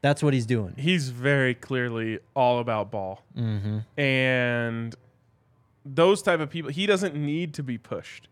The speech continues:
Speaker 2: You know
Speaker 1: Mm-hmm.
Speaker 2: what I mean?
Speaker 1: Right.
Speaker 2: Um, so that's probably why he might roll his eyes at it. But it's like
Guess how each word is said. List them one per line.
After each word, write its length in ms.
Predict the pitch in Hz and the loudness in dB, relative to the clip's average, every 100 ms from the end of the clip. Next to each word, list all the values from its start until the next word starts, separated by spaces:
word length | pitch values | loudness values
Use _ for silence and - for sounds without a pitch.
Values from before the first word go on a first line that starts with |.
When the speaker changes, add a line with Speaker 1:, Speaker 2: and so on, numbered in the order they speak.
| - | -6
Speaker 2:
You 120 | 110 | -2
know 100 | 123 | 2
Speaker 1:
Mm-hmm. 20 | |
Speaker 2:
what 100 | 147 | 2
I 60 | 135 | 2
mean? 240 | 135 143 | 0 0
Speaker 1:
Right. 260 | 151 151 95 - - _ | 2 2 0 -8 -20 _
Speaker 2:
Um, 380 | 135 131 123 120 | 2 4 4 0
so 120 | - | -2
that's 220 | 165 175 | 2 2
probably 240 | - 196 175 | 4 4 4
why 300 | 147 147 147 | 4 4 4
he 180 | 143 127 | 0 -2
might 280 | 123 123 | 0 0
roll 260 | 117 117 117 | 0 0 0
his 100 | 113 | -2
eyes 300 | 113 110 110 | -2 -4 -4
at 180 | 104 104 | -6 -6
it. 140 | 104 - _ _ _ | -8 -12 _ _ _
But 160 | 151 151 | 0 2
it's 100 | 147 | 2
like 320 | 156 131 120 | 2 2 -2